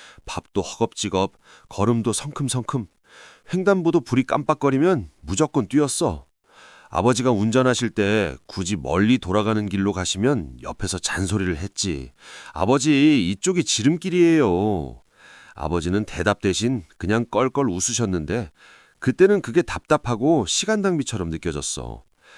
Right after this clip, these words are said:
그때 내 눈에는 아버지가 너무 느리고 비효율적인 사람으로만 보였지. 세상의 속도에 적응하지 못한 구세대라고 생각했어. 근데 이제 와서 보니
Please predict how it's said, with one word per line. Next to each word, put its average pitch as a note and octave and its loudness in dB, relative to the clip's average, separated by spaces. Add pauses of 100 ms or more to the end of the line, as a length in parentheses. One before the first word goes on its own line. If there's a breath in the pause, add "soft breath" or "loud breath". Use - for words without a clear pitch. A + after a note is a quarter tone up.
(340 soft breath)
그때 G#2+ 2
내 E2 0
눈에는 F#2+ 0 (300 loud breath)
아버지가 F#2 0
너무 G2+ 2
느리고 G#2 2 (100)
비효율적인 C#3+ 0
사람으로만 A2 -2
보였지. - -6 (540 loud breath)
세상의 A#2 0
속도에 - 2
적응하지 G#2 -2
못한 F#2 -4 (100)
구세대라고 A2+ -2
생각했어. - -10 (760 soft breath)
근데 G2+ 2
이제 G#2+ 4
와서 C3 6
보니 A2+ 0